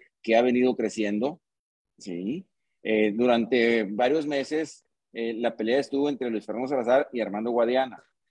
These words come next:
Y desde que hubo el accidente en la mina en Sabinas, Coahuila, donde están, quedaron diez mineros atrapados ahí, y se rumoraba que ahí había intereses de la familia o las empresas de Armando Guadiana,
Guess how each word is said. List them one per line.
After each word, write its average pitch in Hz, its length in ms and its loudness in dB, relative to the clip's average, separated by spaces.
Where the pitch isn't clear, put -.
Y 139 360 0
desde 123 520 0
que 120 140 0
hubo 147 240 4
el 165 100 2
accidente 139 480 -6
en 147 80 -8
la 127 80 -4
mina 131 380 -2
en 120 100 -4
Sabinas, 110 380 -6
Coahuila, 120 540 2
donde 95 240 -8
están, 101 500 -6
quedaron 107 280 0
diez 107 240 0
mineros 107 320 -4
atrapados 98 580 2
ahí, 101 360 -2
y 123 220 4
se 131 100 6
rumoraba 127 720 6
que 127 440 -6
ahí 113 400 -4
había 110 280 -6
intereses 117 800 -6
de 104 440 -4
la 110 160 0
familia 101 380 -4
o - 20 -4
las 98 100 -6
empresas 98 400 -4
de 107 60 2
Armando 98 260 -2
Guadiana, 120 580 2